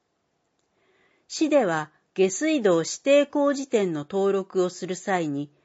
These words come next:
排水設備工事責任技術者が専属していることが登録要件となっています。問い合わせ、下水道課。電話、零四九二五七八九二二。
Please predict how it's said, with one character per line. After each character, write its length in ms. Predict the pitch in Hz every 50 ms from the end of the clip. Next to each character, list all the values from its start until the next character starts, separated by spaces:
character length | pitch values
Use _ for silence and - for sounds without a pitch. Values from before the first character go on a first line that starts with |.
| _ _ _ _ _
排 300 | - - 262 311 311 302
水 260 | - - 311 311 302
設 280 | - - 294 269 - 277
備 140 | 240 269 262
工 300 | - 294 269 254 214 180
事 200 | - 147 - -
責 280 | - 202 190 - 240
任 240 | 262 285 294 285 277
技 140 | 262 262 247
術 280 | 269 277 262 - -
者 160 | - - 175 156
が 140 | 160 151
専 280 | - - 247 240 254 254
属 260 | 247 262 247 - 262 247
し 80 | -
て 240 | - - 233 226 233
い 40 | 220
る 80 | 220
こ 140 | 220 - 220
と 140 | 220 226 190
が 140 | 156 151 -
登 240 | - 262 277 285 285
録 220 | 285 269 - 285
要 240 | 269 277 285 285 262
件 240 | 269 196 180 165 151
と 120 | - 139
な 140 | 139 160 165
っ 60 | 160
て 160 | _ _ - 143
い 140 | 135 135
ま 140 | 131 131 131
す。 240 | - - - - _ _ _ _ _ _ _ _ _ _ _ _ _ _ _ _ _ _ _
問 240 | - 269 269 269 269
い 80 | 269 262
合 80 | 254
わ 120 | 254 247 240
せ、 320 | - - 240 214 - - _ - -
下 120 | 190 190
水 340 | 185 - - 254 262 247 214
道 240 | 226 226 220 214 208
課。 280 | - - 190 170 - _ _ _ _ _ _ _ _ _ _ _ _ _ _ -
電 320 | 220 220 220 214 208 202
話、 220 | 196 196 185 - -
零 320 | - 247 294 311 311 311
四 280 | 311 320 302 240 185 170
九 440 | - - 208 202 180 156 135 - - _ _ _ -
二 360 | 208 254 277 294 302 294 254
五 260 | 294 294 269 220 175
七 360 | 160 160 165 151 143 - - _ _ _ _
八 340 | - - 190 190 - - -
九 280 | - 285 294 262 214
二 320 | 175 170 175 190 196 196 190
二。 440 | 190 190 190 175 147 131 - -